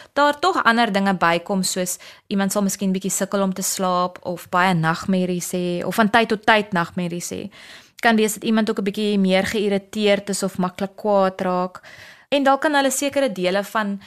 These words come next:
sekere gebeure nie onthou nie, of wonder of dit wel regtig gebeur het. Teenoor iemand waar meer ernstig geaffekteer is en hulle sal baie keer meer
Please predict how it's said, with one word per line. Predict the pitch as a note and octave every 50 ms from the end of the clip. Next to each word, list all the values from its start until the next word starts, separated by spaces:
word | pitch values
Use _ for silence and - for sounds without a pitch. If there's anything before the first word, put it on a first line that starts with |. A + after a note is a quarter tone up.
| - - - _ _
sekere | - - A#3 A3 G#3+ A#3 A3+
gebeure | G#3 - G3+ F3 F#3+ F3 F3+ F#3+ F#3+ F#3+ F3+ F3+ F#3 F#3 -
nie | F#3+ F#3 F#3+ G#3 G#3
onthou | A3 A3 G3 F#3+ D3+ D#3 E3 F3 F#3
nie, | E3+ D3+ - - F3 F#3 - _ - - - - - -
of | - G3+ F3 D#3+
wonder | E3+ F#3 G#3 A3+ C4 C4+ B3 -
of | - G3 -
dit | - F#3+ F3+ -
wel | - E3+ D#3+ F3 F#3 F#3 F3+ -
regtig | F#3+ F#3 F3+ F3 F3+ F3+ F#3 - -
gebeur | - E3+ E3 F3 E3+ E3+ E3+ E3+ E3
het. | - - - _ - - _ _ _ _ _ _ _ - - - - - - _ _ _ _ _ _
Teenoor | - D4 D4 C#4+ C#4+ C#4 -
iemand | C4 C#4+ D4 D4+ D4+ C4+ G3+ F#3
waar | F#3+ G3 F#3+ F#3+ G3 - - - - _ _ _ _ _ _ _ _ - - G3+
meer | G3+ G3+ A#3+ C4 -
ernstig | - A3+ A#3 A#3+ A#3+ - - G#3
geaffekteer | A3 - F#3 - G3 F#3+ - - A3+ A3 G#3 G3 - - - -
is | F3 - -
en | G3 F#3 F#3
hulle | F#3 G3 G3+
sal | G3+ - A3 G#3+ G3 G3+ - - - - - -
baie | G#3+ G3+ G3+
keer | G3+ A#3+ A#3 A3+ G3+
meer | F#3 F#3 G3 A3 B3 C4 C4